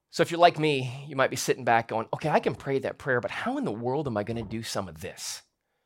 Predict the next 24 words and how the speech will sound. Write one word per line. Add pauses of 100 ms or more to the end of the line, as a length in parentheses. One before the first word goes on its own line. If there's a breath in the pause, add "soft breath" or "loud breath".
(400)
How
in
the
world
am
I
gonna
follow
what
he
says
over
and
over
again?
How
do
I
do
that?
What
does
that
mean?"